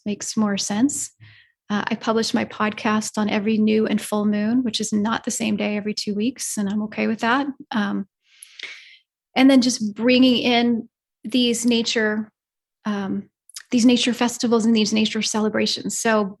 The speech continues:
Beltane was last week. That's, like, the, you know, fire festival in the pagan tradition. Traditionally, like, in Ireland, you would, you would have lit fires and people would jump the fire to mark a new start. And it also has lots of sexual undertones about, you know, marriage of the,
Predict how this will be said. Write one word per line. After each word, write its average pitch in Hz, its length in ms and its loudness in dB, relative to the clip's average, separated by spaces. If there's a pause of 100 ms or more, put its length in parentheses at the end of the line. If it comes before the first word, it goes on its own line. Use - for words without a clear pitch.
Beltane 240 460 4
was 226 140 0
last 220 280 0
week. 226 440 -6
That's, 208 320 -4
like, 214 180 -2
the, 208 320 -2
you 226 60 -2
know, 208 160 -2
fire 226 360 2
festival 214 540 0
in 214 80 2
the 214 60 0
pagan 220 340 2
tradition. 208 720 -2 (640)
Traditionally, 262 520 4
like, 226 180 2
in 220 60 2
Ireland, 226 640 2
you 214 100 -2
would, 214 160 -2 (120)
you 214 100 -4
would 196 100 -4
have 202 300 -4
lit 247 260 2
fires 247 640 4
and 208 100 -6
people 226 260 -6
would 220 120 -2
jump 277 300 4
the 269 80 2
fire 247 380 4
to 214 260 -6 (320)
mark 220 260 -2
a 220 40 0
new 208 180 -2
start. 240 680 2
And 208 160 -6
it - 100 -20
also 208 280 -4
has 208 200 -2
lots - 280 -4
of - 200 -6 (380)
sexual - 400 0
undertones 214 680 -2
about, 196 340 -6
you 214 60 -2
know, 208 80 0
marriage 202 420 -2
of - 200 -8
the, - 220 -4